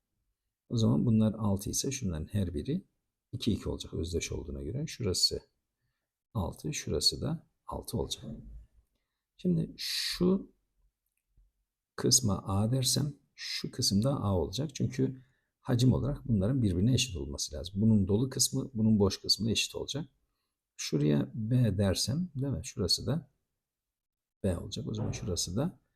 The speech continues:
A artı B olacak. Yüzey alanlarını söylüyorum arkadaşlar.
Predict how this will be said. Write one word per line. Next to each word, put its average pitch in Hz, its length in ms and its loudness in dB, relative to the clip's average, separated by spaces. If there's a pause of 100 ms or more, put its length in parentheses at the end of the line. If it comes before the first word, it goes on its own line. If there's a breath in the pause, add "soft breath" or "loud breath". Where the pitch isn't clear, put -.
(460)
A 117 220 4
artı - 300 -4
B 98 120 6
olacak. 78 260 -2
Yüzey 104 440 8
alanlarını 90 480 4
söylüyorum 67 480 -4
arkadaşlar. - 680 -10